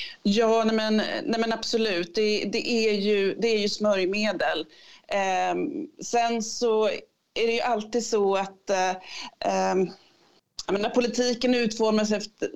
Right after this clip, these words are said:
en hel del efter de behov som finns. Och det är ju en utveckling nu som går väldigt fort. Så att... Eh, eh, det gäller ju också då att politiken hinner hänga med.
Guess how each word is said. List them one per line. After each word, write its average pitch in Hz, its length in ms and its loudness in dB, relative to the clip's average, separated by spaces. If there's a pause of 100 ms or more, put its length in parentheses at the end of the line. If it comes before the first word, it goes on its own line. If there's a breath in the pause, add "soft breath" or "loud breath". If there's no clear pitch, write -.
(240)
en 220 80 6
hel 233 220 2
del 208 140 2
efter 202 200 -6
de 190 160 0
behov 185 240 0
som 180 240 -4
finns. 180 640 -2
Och 202 260 2 (280 loud breath)
det 220 80 -2
är 220 120 2
ju 233 60 2
en 233 100 0 (100)
utveckling 226 460 0
nu 180 120 2
som 196 180 -2
går 175 280 0
väldigt 175 640 -2
fort. - 480 -4 (300 loud breath)
Så - 180 -2
att... 208 240 -2
Eh, 202 300 2 (380)
eh, 202 400 -2
det 226 60 2
gäller 220 240 2
ju 247 60 4
också 226 220 -4
då 208 80 0
att 196 160 -6
politiken 196 680 -2
hinner 202 440 2
hänga 190 340 2
med. 190 420 2